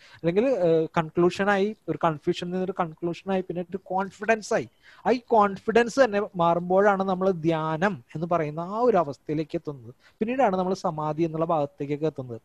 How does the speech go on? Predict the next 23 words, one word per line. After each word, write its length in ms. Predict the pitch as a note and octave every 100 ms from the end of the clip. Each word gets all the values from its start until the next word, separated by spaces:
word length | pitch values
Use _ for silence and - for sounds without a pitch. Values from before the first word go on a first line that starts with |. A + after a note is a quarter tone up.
| _ - -
അപ്പൊ 140 | -
ആ 140 | G#3 C4
ഒരു 160 | C4+
ധ്യാനത്തെക്കുറിച്ച് 840 | A3+ G#3 G3 F#3 F3+ F#3+ F#3+ E3+ F3+
വളരെയധികം 520 | D#3+ D3+ D3+ E3 F3
പറഞ്ഞു 300 | F3 C#3+ C#3
തരുന്ന 300 | D#3+ D3 E3 D#3+
ഭാഗങ്ങളാണ്. 600 | D3+ C#3 C3+ D3+ D#3+ G#2+ _ _ - _ _ _ _ _ _ -
അപ്പൊ 140 | C#3 -
യം 340 | D3+ E3+ F#3
ബ്രഹ്മ, 420 | D#3+ E3+ F3 F3+ F3+ F3 F3 F3 E3 D3
ബ്രഹ്മ 400 | D#3 E3 F3+ F3
എന്ന് 100 | F#3
നമുക്കറിയാം 500 | F3 F#3+ E3+ E3 E3+
നാല് 400 | D#3+ C#3+ C#3+ D#3 -
മുഖങ്ങളോട് 460 | D3 D#3 D3 D3 D3+
കൂടിയിട്ടുള്ള 520 | D#3 C#3+ C#3 D#3 F#3 - - - -
ആ, 240 | D3+ F#3+ - _ _ -
ആ, 140 | D3 D3+
രാജസികമായിട്ടുള്ള 1000 | D#3 F3 D#3+ F#3+ A3 A3 G#3 F3+ F3
ഭാവങ്ങളോട് 460 | E3 D#3+ D3 C#3+ D3
കൂടിയിട്ടുള്ള 460 | D#3+ D3 C3+ D#3 E3+
സൃഷ്ടികർത്താവായിട്ടുള്ള 1200 | - D#3 - A3+ G#3+ F3+ F3+ E3 E3+ D#3 - E3